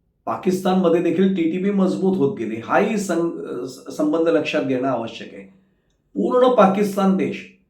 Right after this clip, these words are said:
हा शरिया कायद्यानुसार म्हणजे शरीयत कायद्यानुसार चालवणं हेच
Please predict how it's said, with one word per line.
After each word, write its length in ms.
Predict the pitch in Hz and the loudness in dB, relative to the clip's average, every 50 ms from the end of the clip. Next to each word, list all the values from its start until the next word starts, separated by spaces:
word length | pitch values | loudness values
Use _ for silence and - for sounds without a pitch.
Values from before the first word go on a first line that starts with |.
| _ _ _ _ - | _ _ _ _ -10
हा 140 | - 170 160 | -8 -6 -4
शरिया 500 | 156 - - - 139 139 151 185 214 226 | -4 -4 -2 0 2 4 6 8 8 8
कायद्यानुसार 640 | 226 - 190 170 165 165 160 151 147 135 - 135 131 | 8 6 4 4 4 4 4 4 2 0 -2 -4 -4
म्हणजे 240 | 135 139 147 151 | -2 -2 -2 -4
शरीयत 460 | 139 - - 135 143 165 214 247 247 240 - | -4 -4 -4 -2 2 6 8 8 8 6 4
कायद्यानुसार 540 | 175 165 160 165 165 165 160 160 156 160 160 | 2 2 2 2 2 0 -2 -2 -2 -2 -4
चालवणं 760 | 139 - - - - 123 131 156 175 185 - - - - - - - _ _ _ _ _ _ _ _ _ _ - | -4 -6 -12 -8 -4 -4 -2 -2 -2 -2 -2 -2 -4 -6 -8 -14 -20 _ _ _ _ _ _ _ _ _ _ -8
हेच 500 | 123 127 151 208 247 247 - - - - | -2 4 8 10 10 10 10 8 -2 -8